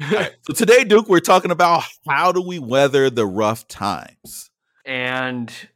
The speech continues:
Speaker 1: are, are we saying that we're in rough times now, or are we just saying just in case?
Speaker 2: You know, a little bit of both. I think the market right now is as rough as I've ever seen it,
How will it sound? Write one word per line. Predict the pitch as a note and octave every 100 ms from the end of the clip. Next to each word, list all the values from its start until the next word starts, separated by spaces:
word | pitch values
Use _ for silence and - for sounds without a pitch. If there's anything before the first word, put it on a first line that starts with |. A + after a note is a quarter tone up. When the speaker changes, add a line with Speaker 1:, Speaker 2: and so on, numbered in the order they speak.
| -
Speaker 1:
are, | C3
are | B2+ D#3
we | E3+
saying | - B3 D4+
that | C#4 A3+
we're | F#3
in | E3 F3+
rough | A3+ A#3+ A#3+
times | B3+ C4 B3 A3
now, | B3+ C#4 C4+
or | G3
are | E3+
we | D#3
just | C3 C#3+ -
saying | - D3 C#3 C3 A#2+ A#2 _
just | - B2 A#2
in | G#2+
case? | G#2 _ - - _ _ _ _
Speaker 2:
You | G#3
know, | G#3+
a | G3+ G3+
little | C#4 A#4
bit | B4
of | B2
both. | A2 A2+ D2 C#2 -
I | B2+
think | C3 G#3 B3 - -
the | - B2+ A#2
market | G#2+ G#2+ B2 C#3
right | A2+ A#2
now | G#2+ A2+ B2+ C#3
is | - G2 G2 G2 -
as | G2 G2 F#2+ -
rough | D#2 G#2 A#2 -
as | A2 G2+
I've | F#2+ A2 -
ever | A2 A2 A2+
seen | - - - A#2 A#2+
it, | D3 F3+